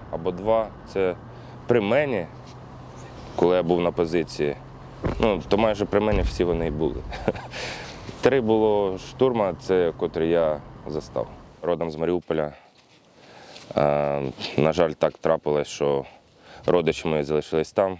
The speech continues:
в окупації. Для мене знаково, е, те, що і мотивує мене, це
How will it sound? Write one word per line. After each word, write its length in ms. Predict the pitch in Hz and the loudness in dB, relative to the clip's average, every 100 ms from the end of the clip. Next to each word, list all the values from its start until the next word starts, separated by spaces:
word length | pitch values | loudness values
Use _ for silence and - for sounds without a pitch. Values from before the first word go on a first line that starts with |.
| - | -8
в 80 | 76 | -8
окупації. 580 | 76 - 76 - 69 65 - | -4 0 0 0 -8 -8 -8
Для 200 | 95 113 | 2 4
мене 240 | 160 170 147 | 4 2 2
знаково, 920 | 123 160 139 135 123 127 120 113 104 - - 104 | 4 2 4 0 2 2 2 0 -2 -10 -8 0
е, 320 | 101 101 95 - | 2 4 0 -2
те, 120 | 127 | -4
що 500 | 117 - 113 110 98 95 - | -2 2 2 4 0 -2 -6
і 120 | - | -2
мотивує 540 | 117 113 123 131 151 104 | 0 0 0 2 4 2
мене, 320 | 92 90 82 78 _ _ _ | 0 -2 -4 -6 _ _ _
це 580 | - - 117 117 110 | -10 2 4 4 2